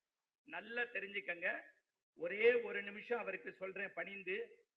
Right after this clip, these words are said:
இவரை இதுவரைக்கும் நான் பார்த்ததில்ல, பேசினதில்ல.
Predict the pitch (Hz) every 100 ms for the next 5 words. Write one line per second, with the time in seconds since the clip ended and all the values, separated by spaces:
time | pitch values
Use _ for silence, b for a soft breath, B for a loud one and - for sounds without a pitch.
0 | _ _ _ _ _ 160 190 202 185 185
1 | 185 185 185 208 190 180 180 185 - 180
2 | 170 180 185 180 196 - 180 165 156 151
3 | -